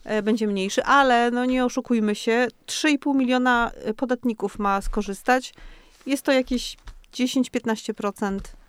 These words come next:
tych, którzy, y, zarabiają najwięcej. Dla większości z nas płacących pit, jeśli wszyscy płacimy pit, ja akurat płacę pit,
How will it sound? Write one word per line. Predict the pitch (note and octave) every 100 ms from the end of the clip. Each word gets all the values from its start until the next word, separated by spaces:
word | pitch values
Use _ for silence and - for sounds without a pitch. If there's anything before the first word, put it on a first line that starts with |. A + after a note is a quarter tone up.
| _ _ _ _ _
tych, | G#3 G#3
którzy, | - F#3+ F#3 F#3+ F#3 - - - - - F#2+ D#2 G1+
y, |
zarabiają | F#3+ G3 F#3 F#3
najwięcej. | F3+ E3+ D#3 D3+ F3+
Dla | A#3
większości | D4+ D4 F#4+ F#4 - C#4+
z | B3
nas | A#3+ A3 C4+ F4+ - - - _ _ _ _ _ _ _ -
płacących | A#3 B3+ B3+ B3+ A#3+
pit, | - D#4 - - _ _ _ _ _ -
jeśli | - F3+
wszyscy | - - F3+
płacimy | - F#3 - F#3+
pit, | - - _ _
ja | -
akurat | - - -
płacę | - - -
pit, | - - -